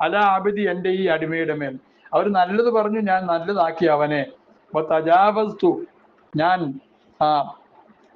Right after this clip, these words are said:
അൻ, അൻ, അം, അ, അൻ ഇൽമി, എന്റെ ഇൽമിനെ തൊട്ട് ഞാൻ, ഫി അബ്ദി, എന്റെ അടിമയുടെ വിഷയത്തിലുള്ള എന്റെ ഇൽമിനെ തൊട്ട് ഞാൻ വിട്ടുകടന്നു. എന്റെ ഇൽമിൽ അവൻ മോശക്കാരനാണ്, പക്ഷെ ജനങ്ങൾ പറഞ്ഞതനുസരിച്ച്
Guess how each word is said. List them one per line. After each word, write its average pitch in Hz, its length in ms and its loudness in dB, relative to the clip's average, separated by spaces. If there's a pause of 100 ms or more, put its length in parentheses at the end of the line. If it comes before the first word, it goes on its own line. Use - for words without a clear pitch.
(160)
അൻ, 175 160 0 (120)
അൻ, 190 300 0 (220)
അം, 165 160 0 (120)
അ, 170 200 -2 (120)
അൻ 202 180 -2 (140)
ഇൽമി, 214 500 -2 (340)
എന്റെ 202 280 2
ഇൽമിനെ 214 420 2
തൊട്ട് 214 300 -2
ഞാൻ, 202 260 -4 (320)
ഫി 202 60 -6
അബ്ദി, 190 440 0
എന്റെ 196 240 -2
അടിമയുടെ 202 440 0
വിഷയത്തിലുള്ള 202 760 0 (400)
എന്റെ 190 280 0
ഇൽമിനെ 202 560 0
തൊട്ട് 190 420 -2
ഞാൻ 175 240 2 (260)
വിട്ടുകടന്നു. 165 640 0
എന്റെ 165 340 0
ഇൽമിൽ 202 480 -2
അവൻ 202 260 -4 (280)
മോശക്കാരനാണ്, 175 1000 0 (300)
പക്ഷെ 170 180 0
ജനങ്ങൾ 180 460 0
പറഞ്ഞതനുസരിച്ച് 180 880 0